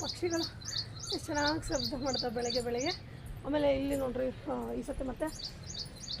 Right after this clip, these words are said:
ಆ, ಇವು, ಆ, ಡ್ರ್ಯಾಗನ್, ಡ್ರ್ಯಾಗನ್ ಏನೈತಲ್ಲ ಹಣ್ಣು ಕಾಯಿ ಸ್ವಲ್ಪ ದೊಡ್ಡ ಆಗ್ಲಿಕತ್ತಾವ. ಮತ್ತು ತಿರುಗಿ ಇಲ್ಲಿ ಹೊಸದು ಬಂದೈತೆ ನೋಡ್ರಿ, ಹೊಸದು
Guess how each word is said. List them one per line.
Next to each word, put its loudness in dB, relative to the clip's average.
ಆ, 2
ಇವು, 2
ಆ, -2
ಡ್ರ್ಯಾಗನ್, 4
ಡ್ರ್ಯಾಗನ್ 0
ಏನೈತಲ್ಲ 2
ಹಣ್ಣು 4
ಕಾಯಿ 4
ಸ್ವಲ್ಪ 2
ದೊಡ್ಡ 6
ಆಗ್ಲಿಕತ್ತಾವ. 4
ಮತ್ತು 0
ತಿರುಗಿ 2
ಇಲ್ಲಿ 4
ಹೊಸದು 0
ಬಂದೈತೆ 0
ನೋಡ್ರಿ, -2
ಹೊಸದು 0